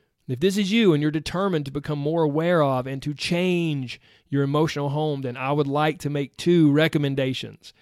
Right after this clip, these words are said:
Number one, maybe find a great counselor or therapist. Guys, this can be some of the most incredible life-changing work that you'll ever do. And then don't just, like, s-,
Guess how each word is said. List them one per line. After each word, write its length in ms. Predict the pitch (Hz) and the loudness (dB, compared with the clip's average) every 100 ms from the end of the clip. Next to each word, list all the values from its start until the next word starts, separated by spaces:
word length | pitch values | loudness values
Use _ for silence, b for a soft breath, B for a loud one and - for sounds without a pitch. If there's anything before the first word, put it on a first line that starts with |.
| b b b b b _ | b b b b b _
Number 420 | 127 135 185 185 170 | -2 2 2 2 2
one, 600 | 139 156 175 110 113 127 _ _ _ _ _ _ _ _ _ _ _ _ | 2 2 2 0 -8 -18 _ _ _ _ _ _ _ _ _ _ _ _
maybe 280 | 123 165 190 | -2 0 0
find 300 | - 160 147 | -4 -4 -4
a 40 | |
great 500 | 113 113 139 160 - | -6 -4 0 0 -2
counselor 580 | - - 156 160 - 165 | -10 -4 -4 -4 -4 -4
or 180 | 160 135 | -4 -6
therapist. 840 | 120 - 120 123 113 - - - - _ _ _ _ _ - | -8 -8 -4 -2 -4 -10 -18 -20 -20 _ _ _ _ _ -6
Guys, 300 | 147 139 117 | -4 -4 -2
this 240 | 160 175 | -2 -2
can 140 | 156 | -2
be 100 | 143 | 0
some 220 | 139 147 143 | 0 0 -2
of 60 | |
the 60 | 131 | -2
most 220 | 127 - | -2 -4
incredible 680 | 113 - - 180 175 165 156 | -10 -10 0 2 2 2 0
life-changing 520 | 147 151 143 139 123 | 0 -2 -2 -4 -2
work 160 | 120 117 | -4 -4
that 140 | 113 | -8
you'll 140 | 117 110 | -8 -8
ever 160 | 104 | -10
do. 280 | 101 104 110 _ _ _ _ _ _ _ _ _ _ | -12 -14 -16 _ _ _ _ _ _ _ _ _ _
And 140 | - 147 | -4 0
then 320 | 196 202 147 | 2 2 2
don't 240 | 151 208 | 2 2
just, 300 | 196 190 - _ _ _ _ - | 2 0 0 _ _ _ _ -6
like, 240 | 143 165 | -6 -6
s-, 240 | - - | -14 -18